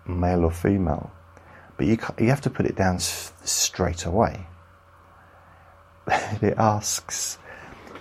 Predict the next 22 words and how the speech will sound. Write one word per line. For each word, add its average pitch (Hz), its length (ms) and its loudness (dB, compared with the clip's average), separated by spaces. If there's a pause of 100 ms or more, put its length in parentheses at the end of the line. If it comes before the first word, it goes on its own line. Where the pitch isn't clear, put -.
Mister 104 500 6
or 92 180 6
Missus, 104 560 2
you 82 160 0
say, 85 400 0 (800)
"Oh, 101 140 4
have 95 100 0
you 127 60 6
got 139 180 6
a - 40 -4
title?" 147 640 6 (1600)
And 92 120 0
you 92 60 4
can 90 140 -6
make 76 140 0
a 85 80 -2
joke 80 340 0
of - 80 -4
it, - 120 0
saying 80 360 0
doctor, 80 800 4 (540)
professor, 73 800 0